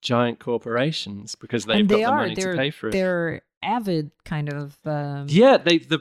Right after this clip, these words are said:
Speaker 1: sheer volume of work and the stuff you see is gonna be the tip of the iceberg, 'cause there's gonna be beyond that, especially in animation, there's so much, like, invisible work that goes
Speaker 2: Uh-huh.
Speaker 1: into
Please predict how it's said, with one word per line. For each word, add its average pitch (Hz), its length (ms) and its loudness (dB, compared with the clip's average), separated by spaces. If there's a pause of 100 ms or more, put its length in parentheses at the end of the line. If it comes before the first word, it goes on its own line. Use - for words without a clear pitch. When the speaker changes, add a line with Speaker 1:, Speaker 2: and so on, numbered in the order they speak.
(120)
Speaker 1:
sheer 185 360 6
volume 139 500 4
of 107 140 -4
work 120 540 -2 (320)
and 123 160 6
the 127 80 4
stuff - 280 2
you 139 100 6
see 165 340 2
is 110 120 -4
gonna 123 200 0
be 120 100 0
the 117 100 -6
tip - 220 0
of 127 60 -2
the 117 100 2
iceberg, 117 540 0
'cause 120 160 0
there's 120 200 2
gonna 127 240 2
be 120 280 -6 (640)
beyond 127 340 6
that, 107 340 -6
especially - 380 4
in 139 80 4
animation, 131 560 0
there's 110 180 -2
so 160 160 2
much, 139 180 0
like, 127 140 0
invisible 113 520 -4
work 117 600 -2
that 190 140 2
goes 113 180 4
Speaker 2:
Uh-huh. 113 60 0
Speaker 1:
into 107 380 -6